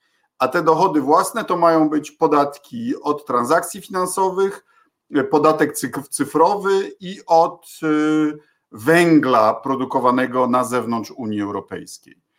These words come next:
I że ma być wielki plan Marshalla dla ratowania gospodarek,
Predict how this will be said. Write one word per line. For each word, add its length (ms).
I 220
że 340
ma 180
być 200
wielki 520
plan 260
Marshalla 760
dla 320
ratowania 720
gospodarek, 840